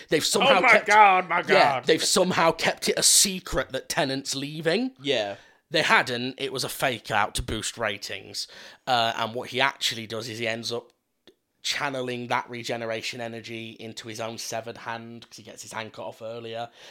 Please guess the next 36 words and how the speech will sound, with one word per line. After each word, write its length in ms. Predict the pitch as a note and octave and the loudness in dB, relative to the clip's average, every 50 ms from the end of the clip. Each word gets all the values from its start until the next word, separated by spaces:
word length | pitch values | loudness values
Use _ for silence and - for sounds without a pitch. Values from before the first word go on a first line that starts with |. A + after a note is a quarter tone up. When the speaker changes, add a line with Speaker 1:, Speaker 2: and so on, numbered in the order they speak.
| - - | -14 -10
Speaker 1:
and 80 | - B2 | -10 -10
it 160 | A#2 - B2+ | -10 -10 -12
grows 360 | A#2+ B2 A#2 A#2 A#2+ A#2+ - | -10 -6 -6 -4 -4 -4 -4
a 60 | - A2+ | -4 -2
second 720 | - - - - - A#2 - - - C#3 B2 A#2+ A2+ A2+ - - | 0 0 0 -2 -2 -6 -8 -10 -10 -10 -10 -10 -12 -14 -10 -8
Doctor. 280 | C3+ B2+ - - - - | -8 -8 -8 -10 -14 -16
It's 160 | D3+ D3 - - | -16 -16 -14 -10
really 320 | A#2+ C3+ C#3+ C#3 B2+ A#2+ | -6 -4 -4 -4 -4 -4
stupid. 520 | - - - G#2 G#2 G#2 - G#2+ G#2 G#2 - - - - - | -6 -6 -6 -8 -12 -10 -6 -4 -4 -4 -6 -12 -20 -14 -12
It's 220 | - A2+ - - | -10 -6 -6 -6
a 40 | A2+ | -2
big 220 | - - B2 A2 | 2 2 2 2
misstep. 640 | A#2 A2 G2+ - - - - - G2 G#2 - - - - - - - - - _ - | 2 -2 -4 -4 -4 -4 -4 -4 -6 -6 -6 -10 -16 -20 -20 -20 -20 -20 -20 _ -8
But 140 | A#2+ A2+ - | -8 -6 -2
what 240 | C3+ D#3+ - - _ _ _ | -2 -2 -2 -4 _ _ _
Moffat 480 | - C#3 C#3+ D#3+ - - - C#3+ - | -6 -2 0 0 2 2 0 -2 -2
ended 260 | - C3+ C3 B2+ A#2+ B2 | -2 -4 -6 -4 -4 -6
up 160 | A#2+ - B2 | -6 -6 -4
doing 500 | C3 C#3 B2 G#2 F#2+ G#2 G#2 A#2+ C3+ - _ _ _ - | -4 -4 -4 -4 -6 -8 -8 -8 -10 -12 _ _ _ -10
was 180 | - A#2+ A2 | -6 -4 -2
saying 440 | - - - B2 A#2+ A#2 A#2 A2+ A2+ | 0 0 0 -2 -2 -4 -6 -8 -6
that 340 | G#2+ A#2 A2+ A#2 - B2+ A#2+ | -4 -4 -4 -4 -6 -6 0
that 220 | C3 B2+ B2+ B2 - _ | 2 2 2 2 0 _
also 460 | - C3+ A#2+ B2 A#2 - - B2 B2 A#2+ | -8 -8 -6 -4 -2 -2 -2 -2 -4 -6
counted 500 | - - - A#2+ A#2 A2+ - - A#2+ A#2 | -8 -8 -6 -6 -6 -6 -8 -10 -10 -8
as 120 | A#2 A2+ | -8 -6
a 60 | A#2 | -8
regeneration, 1000 | A2 A2+ A#2 A#2+ G#2 - A2+ A2+ A2+ A2+ A2+ A#2 A#2 A2+ - - - C3+ D3 E3+ - - - - - - _ | -8 -8 -10 -8 -6 -6 -4 -4 -4 -4 -4 -6 -6 -6 -6 -6 -4 -4 -4 -6 -8 -12 -18 -20 -20 -8 _
and 180 | - A2+ A2 A2 | -2 -2 -2 -2
he 120 | B2+ A#2 | -4 -6
just 200 | G#2+ A2+ - - | -4 -4 -4 -4
kept 280 | - - - - _ - | -4 -6 -8 -8 _ -6
the 40 | |
same 320 | A#2+ - - C3 A#2 A2+ A#2 | -4 -2 -2 -2 -2 -4 -6
face. 680 | - - - A#2+ C3+ D#3+ E3 - - - - - - - _ _ _ _ _ _ _ _ _ - - | -8 -6 -4 -4 -4 -2 -4 -4 -4 -4 -4 -6 -8 -12 _ _ _ _ _ _ _ _ _ -16 -10
Speaker 2:
Right. 300 | A#2+ B2 B2 A2 G2 - | -6 -6 -4 -4 -6 -8